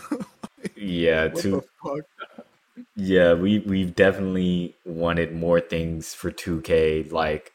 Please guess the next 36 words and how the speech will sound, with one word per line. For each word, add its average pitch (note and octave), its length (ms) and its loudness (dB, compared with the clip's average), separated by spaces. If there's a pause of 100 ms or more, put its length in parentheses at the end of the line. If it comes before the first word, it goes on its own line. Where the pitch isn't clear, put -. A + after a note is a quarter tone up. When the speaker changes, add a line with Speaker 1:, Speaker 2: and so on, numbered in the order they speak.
Speaker 2:
I F#2 100 2
don't G2 140 2
understand E2+ 580 -4
how E2 120 0
the D#2+ 100 -4
community D#2+ 520 -6
can't E2 300 -6
be D2+ 80 -6
unified D2+ 560 -6
on D2 140 -8
trying D2+ 220 -8
to D2 60 -8
get D2 200 -6
that D2 260 -6
changed. C#2+ 540 -16 (140)
And D#2+ 200 -4
then D2+ 220 -4
they're, D2+ 380 -4
like, D#2 260 -6
mad D#2 260 -6
at D2 180 -4
Apex D2+ 580 -8
when D#2 180 -8
those F#2 240 2
devs F2+ 320 0
are D#2 200 -4 (420)
pretty G3+ 280 4
active E2 680 2 (160)
in F#2 160 -2
terms F2+ 280 -2
of D#2 180 -6
looking F2 300 -2
at E2 140 -2
the D#2 80 -4
data D#2 460 0
and, C#2+ 220 -12